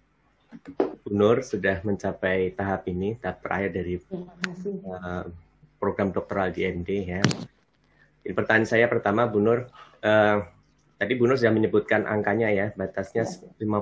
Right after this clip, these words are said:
Speaker 1: puluh koma sembilan. Kemudian
Speaker 2: Ya.
Speaker 1: bahkan menurut salah satu pendekatan yang probabilistik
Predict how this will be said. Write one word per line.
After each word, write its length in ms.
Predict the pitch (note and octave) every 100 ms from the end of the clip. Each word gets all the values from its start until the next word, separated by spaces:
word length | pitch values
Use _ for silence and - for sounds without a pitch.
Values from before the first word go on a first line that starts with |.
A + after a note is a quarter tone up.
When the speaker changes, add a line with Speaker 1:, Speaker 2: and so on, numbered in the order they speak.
| -
Speaker 1:
puluh 320 | G#2+ A2 A2
koma 320 | G#2 G#2 G2+
sembilan. 560 | G2 G#2 F#2+ F#2+ G2 F#2
Kemudian 560 | F#2 F2+ A2 A#2+ G#2
Speaker 2:
Ya. 240 | E3+ D#3+ D3+
Speaker 1:
bahkan 240 | - A#2+
menurut 320 | A2+ G#2+ G#2+
salah 240 | - G#2 -
satu 320 | G2+ - G#2
pendekatan 640 | G#2 F#2+ G2 F#2+ A#2 C3+
yang 320 | B2+ G2 F#2+
probabilistik 720 | F#2 G2 G2 F#2 F#2 - C3